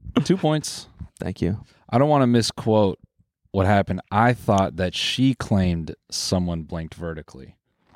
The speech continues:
Speaker 1: So now I'm confused as if, as if he is pretending to make the claim.
Speaker 2: It doesn't matter. It's, none of it's real.
Speaker 1: Yeah. Well, that guy isn't real.
Speaker 2: Yeah, that's
Speaker 1: Green
Speaker 2: what
Speaker 1: hoodie
Speaker 2: I
Speaker 1: guy's
Speaker 2: mean,
Speaker 1: not real.
Speaker 2: because that's what I'm saying.
Speaker 1: Yeah.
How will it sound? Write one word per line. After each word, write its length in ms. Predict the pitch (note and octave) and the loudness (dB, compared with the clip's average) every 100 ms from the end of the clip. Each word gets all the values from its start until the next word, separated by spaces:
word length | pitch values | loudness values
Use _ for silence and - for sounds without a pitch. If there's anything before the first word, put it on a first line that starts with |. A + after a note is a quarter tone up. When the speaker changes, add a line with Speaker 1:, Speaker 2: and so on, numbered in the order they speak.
| _ _ _ _ | _ _ _ _
Speaker 1:
So 140 | - | -2
now 180 | G#2 A2+ | 2 2
I'm 80 | A2 | 2
confused 600 | G2+ - G#2 G2+ F2 - | -2 -2 2 2 0 -4
as 180 | F#2+ F2+ | -8 -6
if, 180 | F#2 - _ - | -6 -8 _ -10
as 280 | F2 D#2+ D2+ _ - | -8 -8 -10 _ -10
if 160 | F2+ - | -10 -10
he 320 | - G#2 G2 | -10 -4 -2
is 140 | E2+ | -4
pretending 560 | - E2+ - G2+ G#2 G#2+ | -8 -16 -12 -6 -4 -4
to 80 | A#2 | -4
make 200 | A#2 - | -8 -8
the 80 | A#2 | -10
claim. 380 | B2 B2 C#3 - | -6 -6 -8 -8
Speaker 2:
It 60 | |
doesn't 200 | A#2+ G2 | -8 -6
matter. 320 | E2 D#2 D2+ D#2+ | -8 -10 -8 -8
It's, 280 | - - - | -8 -12 -10
none 180 | F#2 F#2+ | -8 -6
of 80 | F2 | -6
it's 220 | E2+ - | -8 -10
real. 320 | D2 B1 - _ _ _ _ | -12 -12 -18 _ _ _ _
Speaker 1:
Yeah. 280 | - F#2+ D#2+ - - - - | -4 -4 -4 -12 -20 -12 -2
Well, 120 | G#2 | 2
that 140 | G#2 - | 2 2
guy 180 | A#2+ | 0
isn't 200 | F#2+ E2+ | 0 -6
real. 300 | E2 E2 D#2+ _ _ _ _ _ _ _ _ _ _ _ _ | -14 -14 -16 _ _ _ _ _ _ _ _ _ _ _ _
Speaker 2:
Yeah, 320 | A2+ A#2 A2 | 2 4 4
that's 240 | F#2+ G2+ G2+ | 4 2 2
Speaker 1:
Green 40 | |
Speaker 2:
what 100 | A2 | 2
Speaker 1:
hoodie 120 | G#2+ F#2 | 2 2
Speaker 2:
I 40 | |
Speaker 1:
guy's 80 | F2 | 0
Speaker 2:
mean, 100 | F2 | -2
Speaker 1:
not 120 | D#2+ | -6
real. 140 | F#2 E2 | -8 -10
Speaker 2:
because 640 | D#2+ F2+ E2 - - - - | -10 -12 -8 -10 -10 -14 -14
that's 200 | F2+ F#2 | -14 -12
what 60 | |
I'm 60 | E2 | -6
saying. 460 | - B2 F#2+ D#2 - | -2 0 -2 -6 -14
Speaker 1:
Yeah. 180 | F2+ | -18